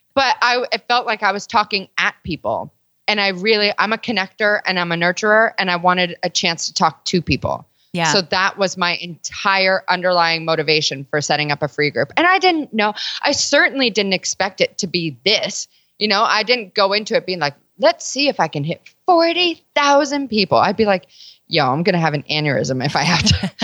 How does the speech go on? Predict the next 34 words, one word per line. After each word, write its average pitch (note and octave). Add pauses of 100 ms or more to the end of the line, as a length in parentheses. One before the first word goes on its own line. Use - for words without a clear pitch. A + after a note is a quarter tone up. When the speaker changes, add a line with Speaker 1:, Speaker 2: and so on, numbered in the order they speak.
(220)
Speaker 1:
<laughs> -
manage A3+
forty A3+
thousand G#3+
people." D#3+ (420)
But A3+
I G#3
just A3+
rolled F#3
with E3+
it, D#3
and F3+
I E3+
just E3+
kept - (420)
bringing G#3
people G3+
in F#3+
that F3+
could D#3+
help F#3+
and D#3+ (360)
just F#3+ (260)
tried G3
to G3+
keep - (120)
facilitating A3+
a F3
space E3+
that D#3
people E3+
loved D3
being B2+
in. -